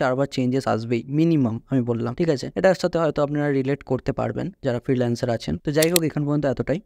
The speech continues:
আবার নেক্সট ভিডিওতে দেখা হবে। আশা করছি ভিডিওটা ভালো লেগেছে, যদি ভালো লেগে থাকে তাহলে লাইক করবেন,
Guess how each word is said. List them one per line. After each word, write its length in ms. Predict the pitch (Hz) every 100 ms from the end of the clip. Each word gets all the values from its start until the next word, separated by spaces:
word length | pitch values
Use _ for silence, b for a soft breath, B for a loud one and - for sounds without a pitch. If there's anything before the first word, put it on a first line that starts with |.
| -
আবার 220 | 131 139 139 139 - 143
নেক্সট 180 | 151 -
ভিডিওতে 260 | 143 135 135 123
দেখা 160 | - 131
হবে। 120 | 131 208 _ -
আশা 140 | 135 147
করছি 180 | 143 - 143
ভিডিওটা 300 | 139 123 123 120
ভালো 120 | 113 120
লেগেছে, 260 | 123 127 190 226 135 127
যদি 220 | 156 190 156
ভালো 200 | 131 143 151 147
লেগে 180 | 139 131 139
থাকে 200 | 131 139 160 - 120
তাহলে 220 | 120 117 120 117 -
লাইক 160 | 127 -
করবেন, 240 | 139 139